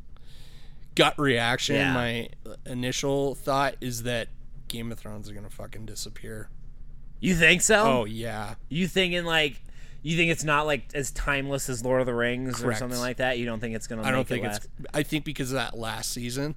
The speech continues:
Speaker 2: Yeah.
Speaker 1: Like, even if George puts out the last book,
Speaker 2: Yeah.
Speaker 1: like, I think that that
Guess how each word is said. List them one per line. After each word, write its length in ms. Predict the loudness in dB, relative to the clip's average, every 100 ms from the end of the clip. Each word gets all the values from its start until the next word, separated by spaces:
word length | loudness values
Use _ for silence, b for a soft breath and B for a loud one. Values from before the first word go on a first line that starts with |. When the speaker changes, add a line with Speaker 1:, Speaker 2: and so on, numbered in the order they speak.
| -6
Speaker 2:
Yeah. 320 | -6 -4 -6 b b b
Speaker 1:
Like, 200 | -2 -2 2
even 400 | 0 2 0 0
if 380 | 2 2 2 -4 -8
George 640 | -2 2 2 2 0 -6 -8
puts 320 | -4 -4 0
out 220 | -2 -2
the 60 | -4
last 500 | -4 -2 -2 -4 -6
book, 340 | -6 -6 -8 -6
Speaker 2:
Yeah. 280 | -2 0 0
Speaker 1:
like, 260 | -2 -6 -8 b b b b
I 140 | -4 -4
think 480 | -4 2 2 2 0
that 400 | 0 2 0 -4 -10 -12 -10 -12 -10
that 500 | -6 2 4 6 4